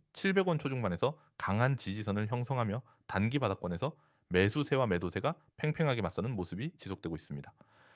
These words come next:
주피터는 사월부터 육월까지 천 원 돌파 시도가 여러 번 있었으나 번번이 구백 원에서 천 원 부근에서 강한 매물벽에 부딪히며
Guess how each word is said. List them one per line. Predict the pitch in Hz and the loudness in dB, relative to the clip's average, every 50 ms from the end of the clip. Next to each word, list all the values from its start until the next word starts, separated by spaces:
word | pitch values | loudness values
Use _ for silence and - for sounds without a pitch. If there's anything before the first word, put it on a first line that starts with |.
| - _ _ - | -20 _ _ -12
주피터는 | - 127 - 131 - 127 139 165 185 | -12 -10 -8 -4 -2 -2 -2 -2 -4
사월부터 | - - - 143 147 143 123 113 - - 107 80 80 - - | -4 0 4 6 6 6 4 2 -2 -2 -4 -4 -4 -4 -6
육월까지 | 95 101 - 123 113 107 - 87 85 85 | -6 0 2 4 4 4 4 0 -2 -2
천 | - 143 143 | 0 2 2
원 | 139 127 | 2 2
돌파 | 113 104 - 113 | 0 0 0 -2
시도가 | 107 107 107 95 90 | -2 -2 -2 0 0
여러 | 80 85 90 | 2 2 2
번 | 90 92 85 | 2 0 -2
있었으나 | 80 - 85 - - 98 147 180 - _ _ _ _ _ _ | -4 -6 -8 -6 -4 -2 -2 -2 -4 _ _ _ _ _ _
번번이 | - - 113 117 117 110 101 85 76 - | 0 0 2 4 4 2 2 0 -4 -6
구백 | - - 101 113 107 | -6 -2 0 2 2
원에서 | 113 107 101 101 101 | 2 2 0 -2 -2
천 | - 107 | -2 -2
원 | 98 92 | -2 -2
부근에서 | 82 - 92 95 87 85 90 - 165 185 - _ _ _ _ _ _ _ - | -2 -4 -4 -4 -4 -2 0 -2 -2 -2 -4 _ _ _ _ _ _ _ -4
강한 | - 98 95 113 139 160 165 - | 0 2 2 2 2 0 -2 -2
매물벽에 | - 92 95 101 98 101 98 101 | 0 2 2 2 2 0 -2 -2
부딪히며 | 95 - 92 95 - - - 120 143 175 | -4 -4 -6 -6 -6 -6 -4 -4 -2 -2